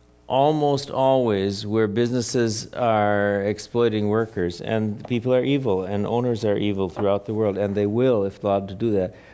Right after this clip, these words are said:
But there's a failure of the government. If it's Indonesia, there's a failure of the state or national government to enforce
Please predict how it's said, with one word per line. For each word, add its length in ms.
But 140
there's 160
a 80
failure 560
of 220
the 100
government. 560
If 240
it's 160
Indonesia, 560
there's 240
a 60
failure 480
of 180
the 140
state 420
or 140
national 480
government 480
to 100
enforce 680